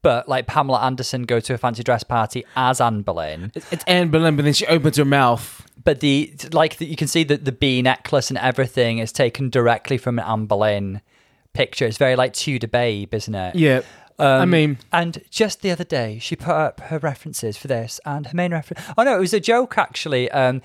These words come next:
Speaker 1: "Remember Anne Boleyn? This is her now."
Speaker 2: Oh, okay.
Speaker 1: <laughs> And I was vindicated.
Speaker 2: It's very, <laughs> she's very, like, is she high?
Speaker 1: I, I got the impression she
Speaker 2: Is
Speaker 1: might,
Speaker 2: she
Speaker 1: she might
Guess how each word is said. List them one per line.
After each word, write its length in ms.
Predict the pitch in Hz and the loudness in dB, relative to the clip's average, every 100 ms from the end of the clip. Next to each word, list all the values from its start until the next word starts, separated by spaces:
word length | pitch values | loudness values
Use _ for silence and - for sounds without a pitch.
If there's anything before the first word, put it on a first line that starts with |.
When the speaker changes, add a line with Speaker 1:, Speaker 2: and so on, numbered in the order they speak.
| - | -10
Speaker 1:
"Remember 280 | 156 143 143 | 0 0 2
Anne 180 | 143 143 | 0 2
Boleyn? 460 | 147 147 156 185 165 | 2 4 2 0 -8
This 180 | 117 - | -10 -8
is 100 | 120 | -4
her 140 | 113 | -2
now." 500 | 107 120 90 90 98 _ _ _ _ | 0 0 0 -4 -8 _ _ _ _
Speaker 2:
Oh, 200 | 151 135 143 | -2 0 0
okay. 220 | - 110 | 0 0
Speaker 1:
<laughs> 200 | 214 - 208 - - - | 0 2 0 2 0 0
And 80 | 180 | 2
I 40 | |
was 100 | 165 | 2
vindicated. 680 | 170 170 170 156 127 - 131 _ _ _ - - - | 2 -4 -4 -4 -4 -6 -14 _ _ _ -20 -20 -6
Speaker 2:
It's 180 | 196 - | -6 -2
very, 400 | 202 208 214 214 | 2 4 4 4
<laughs> 240 | 147 - | 2 -4
she's 320 | - - 208 - | -8 -2 -2 -2
very, 640 | 165 - 202 - 226 _ - | -10 -6 -6 -4 -6 _ -12
like, 200 | 190 180 - | -10 -10 -6
is 100 | 269 | -2
she 180 | - 440 - 330 | 0 0 0 2
high? 420 | 285 302 302 311 _ _ - - | 2 2 0 -4 _ _ -20 -16
Speaker 1:
I, 180 | - 180 - | -4 -2 0
I 80 | 185 | -2
got 480 | - 180 185 - 170 | 2 2 2 0 -8
the 80 | 180 | -10
impression 480 | 180 185 175 - | -6 -8 -8 -12
she 80 | 175 | -2
Speaker 2:
Is 80 | 349 | -2
Speaker 1:
might, 60 | 381 | 2
Speaker 2:
she 80 | |
Speaker 1:
she 100 | |
might 60 | 403 | 0